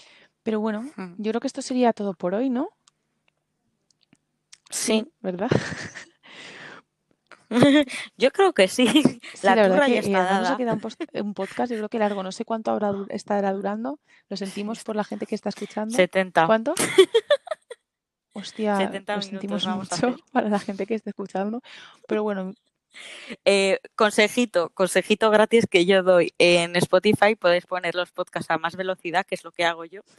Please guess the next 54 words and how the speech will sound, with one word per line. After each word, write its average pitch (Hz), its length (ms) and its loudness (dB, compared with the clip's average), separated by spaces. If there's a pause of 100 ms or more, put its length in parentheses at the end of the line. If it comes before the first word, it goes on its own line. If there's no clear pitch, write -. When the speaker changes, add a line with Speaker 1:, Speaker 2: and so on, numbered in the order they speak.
(600)
Speaker 2:
y, 160 540 -10
y, - 280 -18
Speaker 1:
Pero 233 160 2
Speaker 2:
y 180 40 6
los 175 120 4
Speaker 1:
nosotras, 180 140 2
pero - 40 2
Speaker 2:
setenta 214 200 0
Speaker 1:
nosotras, 214 340 0
Speaker 2:
minutos, 247 120 -4
pues, 170 180 -10
Speaker 1:
yo 190 80 -2
Speaker 2:
se 190 60 0
Speaker 1:
hablo 262 80 -4
Speaker 2:
convierten 175 320 -4
Speaker 1:
rápido, 208 60 -2
Speaker 2:
en - 60 -10
Speaker 1:
por 180 80 -14
lo 180 80 -8
Speaker 2:
menos. 185 140 -6
Speaker 1:
menos, 214 180 -10
y 185 80 -8
tú 190 400 -10
tampoco 240 300 -4
hablas 185 220 -4
lento. 185 380 -6 (800)
Speaker 2:
No, 180 340 -8
yo 190 300 -2
nuestro 214 380 2
último 202 360 -6
podcast 165 380 -6
lo 165 60 -10
escuché 160 360 -4
a 165 80 2
por 151 200 -8
dos 202 220 -6
y 190 60 -8
se 170 120 -6
nos 160 120 -10
Speaker 1:
Ah, 185 80 -2
bueno, 185 240 -4
Speaker 2:
entendía 170 100 4
Speaker 1:
pues 160 180 0 (120)
nada, 180 200 4
Speaker 2:
perfectamente. 180 60 -4
Speaker 1:
consejo 190 380 -8
de, 185 440 0
Speaker 2:
<laughs> - 320 -16
Speaker 1:
de 202 180 -4
experta. 185 580 -2 (180)
<laughs> - 680 -12 (460)
Bueno, 185 300 -6
pues 196 180 -6
much-, 196 180 -12